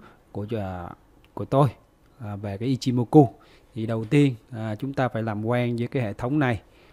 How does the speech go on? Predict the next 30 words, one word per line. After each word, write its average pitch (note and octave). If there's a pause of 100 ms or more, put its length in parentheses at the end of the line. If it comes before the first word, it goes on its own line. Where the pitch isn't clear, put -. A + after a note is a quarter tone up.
(180)
À, A2+
thì A2
chúng B2+
ta A#2+
có, B2 (360)
à, G#2
sáu C3+
cái G3
thành B2
phần A2+ (140)
mà G2
chúng A#2
ta B2+
cần G#2+
lưu A2+
ý. E3 (560)
Đó C3
là A#2+ (440)
cái B2+
đường G#2+
giá, C3+ (240)
à, G#2 (880)
và A2
cái C#3
Tekken C3+
Sen, D3 (640)
đó, A#2
đường A#2
màu A2
hồng, A2